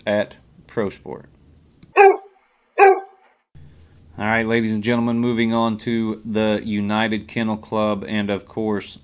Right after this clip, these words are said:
during our hiatus, they had the Grand American. And we're gonna go through your twenty twenty-three Grand American results. Uh, looks like your overall youth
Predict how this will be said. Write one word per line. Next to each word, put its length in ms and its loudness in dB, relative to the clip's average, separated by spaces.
during 360 2
our 180 -2
hiatus, 560 -2
they 280 -4
had 440 -4
the 120 -4
Grand 260 -2
American. 640 -6
And 460 -4
we're 180 -6
gonna 200 -4
go 160 -2
through 460 -4
your 200 -4
twenty 340 -4
twenty-three 680 -6
Grand 480 -4
American 440 -6
results. 600 -4
Uh, 300 0
looks 380 -4
like 340 0
your 380 -4
overall 720 -2
youth 480 -2